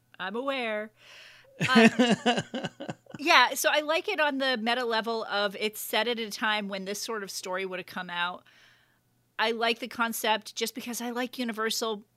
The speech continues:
Speaker 1: monster movies, like Frankenstein, so maybe this will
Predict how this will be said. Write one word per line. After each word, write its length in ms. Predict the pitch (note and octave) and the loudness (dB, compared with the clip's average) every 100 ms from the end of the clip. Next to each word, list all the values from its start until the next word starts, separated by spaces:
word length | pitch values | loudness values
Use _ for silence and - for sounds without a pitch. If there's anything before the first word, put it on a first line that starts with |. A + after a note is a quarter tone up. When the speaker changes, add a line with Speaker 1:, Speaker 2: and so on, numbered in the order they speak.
| _ _ _ _ _ A3 | _ _ _ _ _ -14
Speaker 1:
monster 420 | A#3 A#3+ - C4 | -12 -8 -8 -6
movies, 640 | B3+ C4+ C4+ C#4 - - _ _ _ _ _ _ _ _ | -6 -6 -8 -8 -12 -14 _ _ _ _ _ _ _ _
like 140 | A3+ | -16
Frankenstein, 600 | - A#3 B3 B3+ C4 C4 | -8 -8 -6 -8 -8 -8
so 240 | B3+ A#3+ A#3 | -6 -4 -4
maybe 320 | A#3+ A#3 A#3+ | -4 -6 -4
this 200 | A#3 A#3 | -6 -4
will 140 | A#3+ | -6